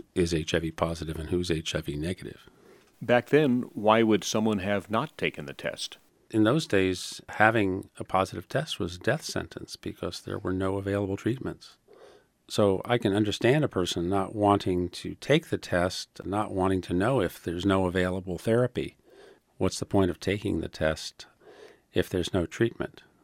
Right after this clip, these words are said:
Speaker 2: How did you first come to be acquainted with what has since come to be known as aids?
Speaker 1: It was nineteen eighty-one. I was a junior professor at U C L A. In the midst of a teaching exercise, I asked one of my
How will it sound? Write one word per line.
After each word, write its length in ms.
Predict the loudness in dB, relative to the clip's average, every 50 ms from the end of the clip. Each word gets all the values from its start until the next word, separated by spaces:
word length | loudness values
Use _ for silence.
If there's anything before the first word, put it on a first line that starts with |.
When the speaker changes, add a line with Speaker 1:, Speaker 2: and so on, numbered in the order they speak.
| _ _ _ _ _ _ _ _ _ _ _ _ _ _
Speaker 2:
How 120 | 0 0 2
did 160 | 2 4 4
you 100 | 2 2
first 360 | 6 10 10 10 10 8 2
come 220 | 0 0 0 2
to 60 | 2 2
be 160 | 2 4 4
acquainted 500 | 2 2 2 0 0 2 2 0 0 0
with 320 | 0 -2 -2 -2 -2 0
what 160 | 0 0 0
has 460 | 0 0 0 0 -2 -2 -6 -10 -12 -16 -20 _ _ _ _
since 320 | -4 0 0 0 0 0 -2
come 220 | 0 0 0 0
to 100 | 0 -2
be 140 | -2 0 2
known 260 | 2 2 2 4 2
as 300 | 2 0 0 -2 -6 -10 -6 -4
aids? 540 | -2 -2 -2 -2 -6 -8 -10 -10 -10 -12 -14 _ _ _ _ _ _ _ _ _ _ _ -2
Speaker 1:
It 120 | 0 2
was 100 | 4 6
nineteen 380 | 8 8 8 8 6 4 4 4
eighty-one. 580 | 4 2 0 -2 -2 2 2 4 4 4 2
I 80 | 0 0
was 220 | 0 -2 -2 -4
a 40 | -6
junior 320 | -2 2 2 4 4 2 -2
professor 520 | -6 -6 0 4 4 4 4 2 0 0
at 80 | 0 0
U 160 | -2 -2 -2
C 240 | -2 -2 -2 0 0
L 160 | 0 2 2
A. 320 | 4 4 2 2 -2 -4 -8 _ _ _ _
In 120 | 0 2 2
the 60 | 4
midst 300 | 4 4 2 0 -2 -6
of 80 | -6 -6
a 40 |
teaching 440 | -6 -2 -2 -2 0 2 2 4 4
exercise, 640 | 4 4 2 0 -4 -2 2 2 4 4 2 2 0
I 120 | 0 0
asked 400 | 2 2 2 2 0 -4 -10 -12 -16 -18 _ _ _ _ -8
one 160 | -6 -4 -4
of 180 | -4 -4 -4 -2
my 340 | 0 2 2 2 0 -4